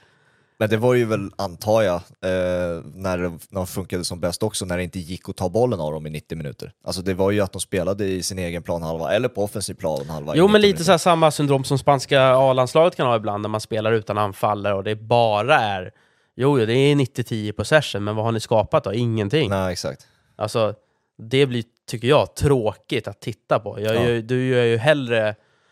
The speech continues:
Speaker 2: alltså ett Real Madrid som inte mår bra, då blir, det blir ju fem fem i den matchen.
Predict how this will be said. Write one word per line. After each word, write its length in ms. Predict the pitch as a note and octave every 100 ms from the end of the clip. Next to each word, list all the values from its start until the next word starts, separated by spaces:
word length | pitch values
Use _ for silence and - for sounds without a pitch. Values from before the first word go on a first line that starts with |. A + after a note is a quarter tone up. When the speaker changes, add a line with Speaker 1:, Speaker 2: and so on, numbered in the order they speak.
| _ _ _
Speaker 2:
alltså 200 | - A#2+
ett 80 | A2+
Real 180 | A#2+ A2+
Madrid 300 | A2+ D3+ C#3
som 120 | C3+
inte 200 | A2+ A2
mår 120 | G#2+
bra, 280 | A2 C#3+ G#2
då 100 | A2
blir, 160 | B2+
det 120 | A2+ A#2
blir 100 | C3+
ju 60 |
fem 300 | A2 A2+ G#2
fem 260 | G2+ D#3+ B2
i 40 |
den 120 | G2 G2
matchen. 240 | G2 C3